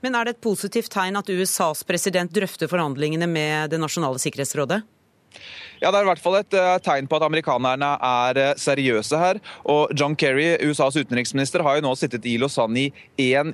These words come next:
Speaker 2: uke, så hele supermaktens diplomati er jo nå fokusert bare på dette temaet. Det har vært det lenge. Amerikanerne ønsker en avtale, eh, og det gjør også iranerne. Eh, spørsmålet er om de klarer å få det til.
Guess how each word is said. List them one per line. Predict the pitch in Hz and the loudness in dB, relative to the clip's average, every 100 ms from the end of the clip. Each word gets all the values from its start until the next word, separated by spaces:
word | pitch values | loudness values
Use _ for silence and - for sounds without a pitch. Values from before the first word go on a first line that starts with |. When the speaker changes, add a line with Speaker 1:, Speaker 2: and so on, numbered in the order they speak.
| - | -2
Speaker 2:
uke, | 160 113 180 196 | -2 0 0 0
så | - 165 | 0 0
hele | 190 165 117 147 | 2 2 2 0
supermaktens | - 117 120 123 - 151 147 | -2 -2 0 0 0 -4 -2
diplomati | 156 147 147 151 175 175 | -2 -2 0 0 0 0
er | 127 131 | 2 2
jo | 131 | -2
nå | |
fokusert | - 135 139 123 123 139 | -4 -6 -2 -2 -2 0
bare | 160 98 120 | 2 2 0
på | 135 - 113 139 165 135 | -2 -2 2 2 0 -4
dette | 143 - 135 | -4 0 -2
temaet. | 151 131 185 | 2 2 2
Det | 175 | 2
har | 131 | 0
vært | - | -2
det | 135 139 | -2 2
lenge. | 156 120 104 127 - - | 2 2 0 -2 -6 -8
Amerikanerne | 131 147 - 120 127 160 - | -2 -2 0 0 0 -2 -2
ønsker | 165 104 - 139 | -2 -2 -2 0
en | 151 151 | 2 0
avtale, | 180 170 190 277 - - 160 | 2 2 2 -2 -6 -14 -4
eh, | 147 156 156 156 - - _ | 2 2 4 2 0 -10 _
og | 147 151 165 - | 2 4 4 2
det | 147 151 165 180 - - | 0 2 2 0 -6 -4
gjør | 131 160 - | 0 2 0
også | 123 - 143 139 156 | -6 -2 0 2 2
iranerne. | 143 110 120 123 143 - - - - | 2 2 0 0 -4 -6 -16 -12 -2
Eh, | 143 151 | 0 0
spørsmålet | - 135 165 196 | -2 -2 0 2
er | 147 | 2
om | |
de | 160 | 0
klarer | 190 147 113 143 | 2 2 2 -2
å | |
få | - 165 117 | 0 0 0
det | 127 | 0
til. | 220 240 | 0 0